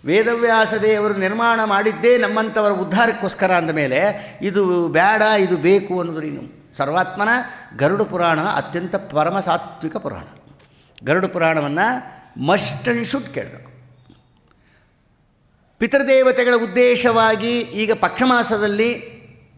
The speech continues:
ಯಾರಾರು ಆಹ್ವಾನ ಮಾಡಿದ್ರೆ ಬರ್ತಾರೆ, ಲೋಕದಲ್ಲಿ ಆಹ್ವಾನ ಮಾಡದೇ ಇದ್ದರೆ ಬರಲ್ಲ.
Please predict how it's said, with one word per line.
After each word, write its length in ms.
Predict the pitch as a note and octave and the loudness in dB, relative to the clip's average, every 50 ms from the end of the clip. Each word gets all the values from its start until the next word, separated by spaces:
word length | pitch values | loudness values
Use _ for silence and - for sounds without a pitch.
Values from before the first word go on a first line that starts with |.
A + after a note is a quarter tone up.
| _ _ _ _ _ _ _ _ - - _ _ - - - - - - - | _ _ _ _ _ _ _ _ -20 -20 _ _ -20 -20 -20 -20 -20 -4 0
ಯಾರಾರು 520 | D3+ F3+ G3+ A#3+ B3 B3+ B3+ B3 A#3+ B3+ | 2 4 4 4 4 4 4 4 4 4
ಆಹ್ವಾನ 540 | - E3+ F#3+ G#3+ A3+ - - C4 B3+ C4 C4 | 4 4 4 4 2 2 2 4 4 4 4
ಮಾಡಿದ್ರೆ 320 | B3+ B3 A#3 A3+ B3 B3+ A#3+ | 2 2 2 2 2 2 2
ಬರ್ತಾರೆ, 680 | - - F#3+ - D#3 A2 - - - - - - - - - - - - | 2 2 2 0 0 -2 -2 -4 -10 -16 -20 -20 -20 -20 -20 -16 -6 0
ಲೋಕದಲ್ಲಿ 580 | E3+ G#3+ G#3 G3+ E3+ C3+ G#2 E2+ - - - - - - - - - - - - | 0 0 0 0 -2 -4 -6 -6 -10 -16 -20 -20 -20 -20 -20 -20 -20 -12 -4 -2
ಆಹ್ವಾನ 380 | D3+ G3+ - A#3+ B3+ B3+ B3+ B3 | -2 0 2 2 2 2 2 2
ಮಾಡದೇ 240 | A#3 A3+ A3 A3 G#3+ | 2 2 2 0 0
ಇದ್ದರೆ 180 | G3+ A3 A#3 | 0 0 0
ಬರಲ್ಲ. 260 | F#3+ F3+ F3+ E3+ D3+ | 0 0 0 0 -2